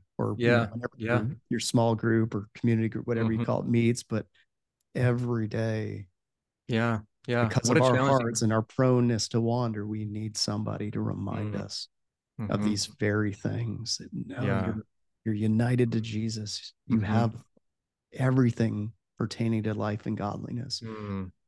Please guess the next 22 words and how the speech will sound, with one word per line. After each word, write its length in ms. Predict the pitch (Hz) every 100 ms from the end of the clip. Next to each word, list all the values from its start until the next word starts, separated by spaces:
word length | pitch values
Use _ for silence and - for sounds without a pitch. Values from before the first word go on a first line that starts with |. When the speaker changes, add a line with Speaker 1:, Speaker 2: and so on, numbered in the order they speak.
| -
Speaker 2:
yeah. 220 | 104 98 92
Speaker 1:
Not 280 | 113 147 165
in 80 |
a 60 | 135
condemning 580 | - 113 117 151 143 107
way, 180 | 110 110
and 100 | 110
in 60 |
a 40 | 101
shameful 1200 | - 123 120 127 131 127 165 175 - _ - 104
way. 320 | 107 101 104
Speaker 2:
Mm-hmm. 100 | 107
Speaker 1:
Like, 140 | 107 - _ _ _ _
"Come 160 | - 156
on, 220 | 113 101
dummy, 320 | 104 107 123
like, 260 | 127 104 -
you 80 | 120
should 220 | - 127
Speaker 2:
<laughs> 80 | 117
Speaker 1:
remember 320 | 113 127
Speaker 2:
Right, 80 | 110